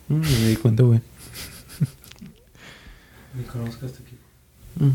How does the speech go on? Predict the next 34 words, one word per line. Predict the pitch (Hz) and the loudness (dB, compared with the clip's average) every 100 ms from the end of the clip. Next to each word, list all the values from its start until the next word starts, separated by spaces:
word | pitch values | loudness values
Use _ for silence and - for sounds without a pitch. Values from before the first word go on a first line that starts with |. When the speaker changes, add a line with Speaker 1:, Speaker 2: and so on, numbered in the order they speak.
| - | 2
Speaker 1:
ni | 117 | 2
sabía | 110 107 120 | 4 6 6
que | 117 | 4
estaba | - 117 | 4 4
jugando. | 113 107 107 107 120 - - - - | 6 6 6 4 0 -12 -18 -12 -10
<laughs> | - - - 156 - 135 | -8 -8 -2 -2 0 0
Sé | 113 | 2
que | |
estaba | 110 104 | 2 2
echando | 101 120 | 4 4
una | 110 107 | 6 6
reta | 107 113 - 101 | 6 2 0 -4
con | 113 | -2
los | - | 0
compas. | - 107 95 - - - - - - - _ _ _ - _ _ _ _ _ _ _ _ _ _ - | 2 4 4 2 -8 -20 -20 -20 -20 -20 _ _ _ -20 _ _ _ _ _ _ _ _ _ _ -2
Eh, | 123 120 123 - | 2 4 2 0
pues | 113 - | -2 2
sí, | 131 131 | 2 0
yo | 113 113 | 2 4
le | 113 120 | 4 4
doy | 120 | 4
Speaker 2:
Pero | 123 120 | 4 2
Speaker 1:
ese, | - 120 | 0 -4
Speaker 2:
¿de | |
qué | - | -6
me | 123 | -10
voy | 120 | -12
a | 120 - | -14 -12
pistear? | - - - - - - - | -14 -14 -20 -20 -20 -14 -2
Speaker 1:
yo | 123 | 0
le | 120 | 2
doy | 120 123 | 2 2
ese, | 117 - 127 117 110 - - | 0 0 0 0 -2 -6 -6
eh, | 98 92 90 | 0 0 0